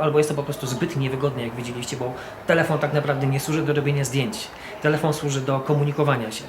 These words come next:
Do robienia zdjęć służą aparaty fotograficzne i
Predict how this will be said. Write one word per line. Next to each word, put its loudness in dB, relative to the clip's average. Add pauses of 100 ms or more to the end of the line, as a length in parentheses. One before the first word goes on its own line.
(260)
Do 2
robienia 4
zdjęć -2
służą -2
aparaty 4
fotograficzne -4 (340)
i 2